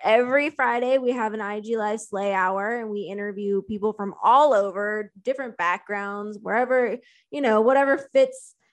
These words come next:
you know, the schedule and that kind of stuff, or what we think our audience would find interesting.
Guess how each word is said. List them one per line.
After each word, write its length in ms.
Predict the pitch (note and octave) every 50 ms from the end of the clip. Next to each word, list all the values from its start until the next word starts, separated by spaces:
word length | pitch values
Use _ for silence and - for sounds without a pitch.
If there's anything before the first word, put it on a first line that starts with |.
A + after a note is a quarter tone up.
| _ _ -
you 100 | B3 B3+
know, 120 | B3 A#3+
the 120 | A3 A#3+ A#3+
schedule 580 | B3 - C4+ B3+ A#3+ A#3 G#3+ B3 A#3+ A#3+ A#3+
and 120 | A#3 A3+ A3+
that 180 | G#3+ - -
kind 180 | - G#3+ G#3 G3+
of 80 | G3+
stuff, 240 | - - A3 G#3+ G#3+
or 120 | G#3+ A3 G#3+
what 160 | A3 G3+ G3+
we 140 | A3 A3+ A3
think 220 | A3+ A3+ A3 G#3
our 140 | A#3 G#3+ D3+
audience 420 | G3 G#3+ G#3 G#3+ A3+ A3+ C4+ B3
would 140 | A3 A3+ A3+ _
find 200 | A#3 A3 G#3 A#3+
interesting. 960 | - - A#3 C#4 C4+ C4+ C#4 C#4 C#4 - - _ A#3 A3 G3 G3+ G3+ A3 B3+